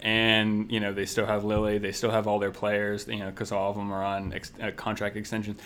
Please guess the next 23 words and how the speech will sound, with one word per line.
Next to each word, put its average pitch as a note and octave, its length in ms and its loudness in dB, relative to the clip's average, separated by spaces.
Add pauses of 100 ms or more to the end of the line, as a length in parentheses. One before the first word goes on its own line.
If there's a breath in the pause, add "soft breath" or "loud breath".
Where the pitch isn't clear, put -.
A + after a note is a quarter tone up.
(120 loud breath)
There's B2+ 220 6
no D3+ 120 10
reason B2 360 8
for G2+ 160 -2
us G2 140 -2
to - 60 -8
be F#2+ 140 -6
worse G2 420 -2
next F2+ 220 -8
season E2+ 260 -10
unless F#2+ 220 -6
something F#2 260 -10
crazy G2 400 -8
happens." - 380 -10
So G#2 240 -2 (340 loud breath)
I A#2 60 2
think C#3 140 4
if B2 40 0
we C3 80 6
finish C3 380 -2
this B2 180 0
season A#2+ 300 0
second G#2+ 480 -2